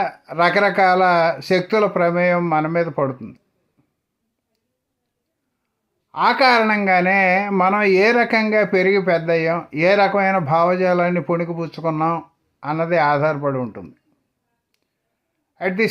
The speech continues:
same time మనం చదివిన పుస్తకాలు కేవలం పాఠ్య పుస్తకాలే కాకుండా ఇతరత్రా మనం ఏ పుస్తకాలు చదివాం, ఏ సాహిత్యాన్ని ఇష్టపడుతున్నాం, ఎలాంటి వ్యక్తుల్ని మనం ఆదర్శంగా తీసుకుంటున్నాం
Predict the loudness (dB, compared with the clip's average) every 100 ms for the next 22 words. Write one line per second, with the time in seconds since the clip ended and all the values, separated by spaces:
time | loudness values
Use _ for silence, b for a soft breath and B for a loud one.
0 | 2 2 2 2 2 2 2 0 0 0
1 | 2 2 0 0 -2 0 0 2 0 -4
2 | _ 0 2 4 2 2 0 0 -2 -4
3 | -4 -2 0 0 0 -2 -2 -4 -2 -2
4 | -4 _ _ _ _ _ _ _ _ _
5 | _ -6 -2 2 2 2 0 2 2 2
6 | 2 2 2 -2 -6 _ _ -4 -2 0
7 | -2 0 0 0 0 -2 -2 -4 -6 -12
8 | _ _ -8 -2 0 2 2 2 0 -2
9 | -2 -2 -4 -4 -4 -4 -8 -8 -8 -12
10 | _ _ _ _ _ _ _ _ _ _
11 | _ _ -2 2 2 2 2 2 2 0
12 | 0 2 2 2 2 2 2 2 2 0
13 | -2 -2 -2 -2 -4 -6 -8 -6 -6 -6
14 | -6